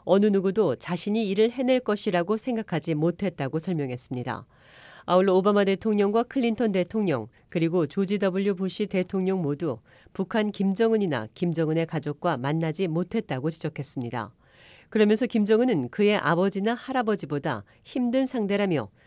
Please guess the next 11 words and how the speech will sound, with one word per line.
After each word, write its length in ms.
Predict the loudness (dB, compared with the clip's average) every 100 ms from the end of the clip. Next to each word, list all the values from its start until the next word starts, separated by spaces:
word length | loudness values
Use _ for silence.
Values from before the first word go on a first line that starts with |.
| _
자신은 400 | -4 -4 0 2
만남을 520 | 4 2 2 2 0 0
이뤄냈다고 640 | 2 4 2 -2 -4 -4
덧붙였습니다. 840 | -4 -6 -8 -8 -6 -8 -8 -10 -12 _ _ _ -20 -20 -20 -12 2
이어 140 | 2
블라디미르 560 | 4 4 6 6 4 2
푸틴 400 | 0 0 0 4
대통령과의 640 | 2 4 2 4 4 4
만남도 640 | 4 4 2 2 2 0
훌륭한 400 | 0 0 2 2
성공이었지만 840 | 0 -2 0 0 -2 -2 -2 -4